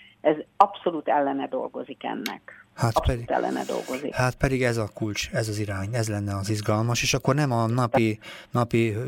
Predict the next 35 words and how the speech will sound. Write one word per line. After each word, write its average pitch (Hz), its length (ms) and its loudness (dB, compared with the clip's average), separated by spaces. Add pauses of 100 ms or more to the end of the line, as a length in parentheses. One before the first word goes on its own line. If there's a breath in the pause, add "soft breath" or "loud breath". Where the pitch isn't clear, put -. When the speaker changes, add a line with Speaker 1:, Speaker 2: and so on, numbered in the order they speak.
(120)
Speaker 2:
ilyen 107 180 2
horrorokkal 113 640 2
lehetne 104 380 0
kö-, 117 180 0
foglalkozni, 113 720 2
hanem 110 260 0
pont 110 240 0
azokkal, 110 380 0
amitől 113 380 0
ez 107 100 0
a 104 80 -2
dolog 101 280 2
építkezik, 101 680 -2
és - 140 0
a 101 180 0
mindenki 95 340 -2
Speaker 1:
Hát 101 80 0
így 95 100 -6
Speaker 2:
örömére. 98 280 -2
Speaker 1:
van. - 220 -4 (300 loud breath)
Na 156 100 8
de 160 160 10
ehhez 175 200 8
az 185 220 6
kellene, 175 260 -4
hogy 156 240 -8
örömelvű 170 680 -4
legyen, 156 640 0 (100)
hogy 151 220 0
arról 165 300 4
legyen 151 320 -6
szó, - 100 -20
hogy 143 140 -4
mindenkinek 147 540 -4
joga 165 220 10